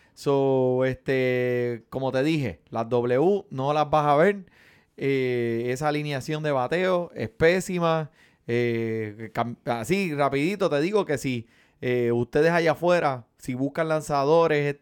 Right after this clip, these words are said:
eh, del, empezando la semana que viene, que estén, que vayan a lanzar en contra de los Atléticos, papi, ese es el lanzador que tú tienes que coger. No mires el nombre, mira contra quién van a jugar. Y si juegan contra los Atléticos, ese es el que vas a tener. Olvídate de eso.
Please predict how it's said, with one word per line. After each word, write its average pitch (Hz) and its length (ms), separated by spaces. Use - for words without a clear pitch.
eh, 131 380
del, 120 600
empezando 143 480
la 156 120
semana 151 320
que 151 140
viene, 156 520
que 131 120
estén, 156 520
que 139 160
vayan 180 420
a 170 120
lanzar 156 360
en 156 160
contra 170 460
de 165 80
los 147 140
Atléticos, 185 640
papi, 170 460
ese 180 260
es 160 60
el 160 80
lanzador 151 340
que 156 120
tú 135 140
tienes 147 260
que 147 140
coger. 117 240
No 131 140
mires 190 220
el 156 160
nombre, 139 380
mira 202 280
contra 143 420
quién 180 200
van 143 160
a 139 80
jugar. 113 280
Y 131 100
si 139 120
juegan 180 260
contra 185 240
los 170 80
Atléticos, 185 540
ese 160 240
es 170 60
el - 40
que 160 120
vas 147 160
a 147 80
tener. 113 340
Olvídate 143 460
de 135 180
eso. 101 240